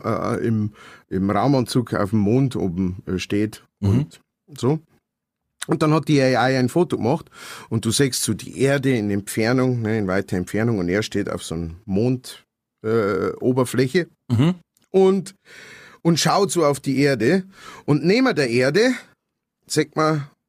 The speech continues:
Speaker 1: schön einen Mond. Und, ähm, <laughs> da frage ich mich jetzt schon,
Speaker 2: Auf welchem Mond steht
Speaker 1: die
Speaker 2: er?
Speaker 1: künstliche Intelligenz, <laughs> ja, welchen Mond, dass sie erben. Also vielleicht haben sie ihn doch ein bisschen weiter weggestellt, aber man hat die Erde nur gut gesehen,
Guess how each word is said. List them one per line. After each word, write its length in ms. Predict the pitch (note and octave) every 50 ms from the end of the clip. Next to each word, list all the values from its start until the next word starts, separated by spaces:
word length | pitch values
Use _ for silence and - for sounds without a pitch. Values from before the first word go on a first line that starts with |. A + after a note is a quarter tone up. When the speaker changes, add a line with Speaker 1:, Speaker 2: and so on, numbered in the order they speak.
| _ _
Speaker 1:
schön 440 | - - F3 F#3 G3 G#3 G#3+ F#3+ F#3 - _ _ _
einen 160 | - D#3 D3 C#3
Mond. 380 | C3+ C3+ C3 A2+ F#2+ - - _ _ _ _ - - - - - - - - - - -
Und, 500 | - D3+ D#3+ D#3 D#3 D#3 D#3+ D#3 D#3 - D3
ähm, 260 | C#3+ D3 D3 C#3+ D3+
<laughs> 140 | D3+ C6+ C6+ C6+ - C6+ C6+ C6+ C6+ C6+ C6+ - C6+ C6+ C6+ C6+ C6+ C6+ C6+ C6+ C6+ C6+ C6+ C6 - C6+ C6+ C6 C6+ - C6+ C6+ - - - - -
da 100 | D#3+ D#3
frage 320 | C#3 D#3 F3 F#3+ G#3 G3+ A3
ich 60 | G3+
mich 200 | G#3 G3+ F#3+ C#3+
jetzt 320 | G3+ F3 - G#3 - D#3
schon, 360 | F3 D#3 - G#3+ A3+ A#3 A#3 - _ - - - - - -
Speaker 2:
Auf 180 | - G#2 G2 A2
welchem 260 | B2 D#3 F3 F#3 F3
Mond 240 | F3 F3+ F#3+ F#3+ -
steht 220 | - - G3+ F#3+
Speaker 1:
die 80 | B3+ C4
Speaker 2:
er? 100 | F#3 -
Speaker 1:
künstliche 600 | - A#3+ C4 C4+ C4 - - B3+ A#3 D3+ B3+ B3
Intelligenz, 1300 | F#3 - G#3+ F#3+ - - F#3+ G3 G#3 A3 C#3+ D#3+ E3 G3 - - G3+ A3 - - - - - - B3 - - F4 - - -
<laughs> 220 | - - - -
ja, 260 | C#3+ D#3 E3+ G3+ G#3+ - - - - - - - -
welchen 580 | C3 C3+ D#3 E3 F#3+ A3+ G3 - - G3+ G3 F#3+
Mond, 480 | F#3+ F#3 G3+ A3 A#3 A#3 - - -
dass 240 | G3+ F#3+ F#3 F#3 -
sie 340 | F3+ G3 F#3+ F#3+ - - F#3+
erben. 240 | G3 A3+ G3 F#3 -
Also 240 | - D3 C3 D3
vielleicht 360 | C#3+ E3 D#3 D#3+ E3+ E3+ - E3
haben 120 | E3 E3+
sie 60 | D#3+
ihn 100 | E3 D#3+ D#3
doch 140 | G3 G3+
ein 60 | F#3+ D3+
bisschen 220 | D#3+ D3+ D3 C#3
weiter 260 | C#3+ D3 D3+ D3 C#3
weggestellt, 540 | D#3 F3 - - - - C3 C3 C#3 D3+ B2+
aber 160 | C3 B2+ C3
man 180 | C3+ C#3 C#3 D3+
hat 160 | F3+ F3+ -
die 140 | F3 C#3+ E3
Erde 200 | E3+ F#3 G3 F#3
nur 140 | F#3 F3 D3
gut 220 | E3 G3 F#3 F#3+
gesehen, 340 | - - E3 E3+ F#3 G3